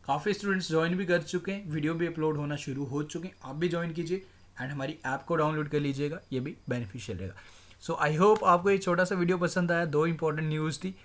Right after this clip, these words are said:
तो ज़रूर इसका बेनिफिट उठाइए, कोर्स का बेनिफिट भी उठाइए and प्ले स्टोर पे आपको ऐप तो मिलेगा, यहाँ करंट अफेयर्स तो आपको डेली मिलते ही हैं, वो आप ज़रूर देखिएगा। So guys, thank you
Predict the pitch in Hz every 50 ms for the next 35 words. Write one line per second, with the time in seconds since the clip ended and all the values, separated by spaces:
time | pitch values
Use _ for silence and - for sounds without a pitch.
0 | - - - - - - 127 123 147 165 185 202 208 214 202 - - 202 185 185
1 | 190 185 170 202 180 170 - 180 185 185 190 180 - 143 135 131 - - 170 156
2 | 156 165 170 - 185 165 170 175 170 170 175 175 170 - 170 156 160 165 160 165
3 | 175 165 135 127 120 127 127 127 - 139 151 151 147 - 160 156 151 151 160 143
4 | 123 139 - - 156 123 123 127 123 - - 143 139 143 139 147 151 165 165 151
5 | 139 135 120 117 143 139 139 139 135 139 135 - 139 123 - - 123 120 - 131
6 | 117 117 123 131 143 - - - - - - - - - 131 131 127 127 151 160
7 | 151 147 139 143 185 220 175 120 135 139 131 131 135 127 123 131 160 - - -
8 | - 117 120 110 90 - 98 92 92 - - - - - - - - - 147 165
9 | 175 170 190 175 185 180 196 214 220